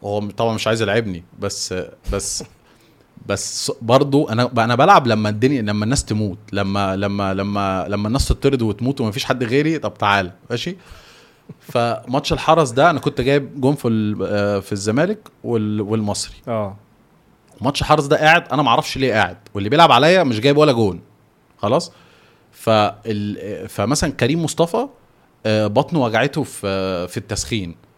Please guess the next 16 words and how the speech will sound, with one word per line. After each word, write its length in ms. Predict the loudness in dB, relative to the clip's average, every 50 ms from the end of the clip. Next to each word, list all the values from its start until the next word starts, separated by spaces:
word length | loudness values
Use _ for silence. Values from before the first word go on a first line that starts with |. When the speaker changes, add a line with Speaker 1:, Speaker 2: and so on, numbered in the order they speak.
| -16 -14
Speaker 2:
آه، 120 | -12 -8
بيلعب 220 | -6 -4 -4 -4 -4
في 140 | -6 -8
مكانه. 280 | -12 -10 -10 -12 -12 -8 -2
Speaker 1:
آه، 200 | 0 0 0 0 -2
ومفيش 180 | -2 -2 -2 -2 -2 -2
Speaker 2:
بالظبط. 80 | 2 4
Speaker 1:
غيري. 320 | 4 4 4 2 -4 -10 -4 0
لو 120 | 0 0
في 140 | 2 2 2
غيري 240 | 4 6 6 6 6
اكيد 200 | 4 4 2 2
هيلعب، 380 | 4 4 4 4 2 0 -2 -14 -14 -10
بس 180 | -8 -6 0 0
مفيش 240 | 0 2 2 0 0
غيري. 300 | 0 0 -2 -2 -6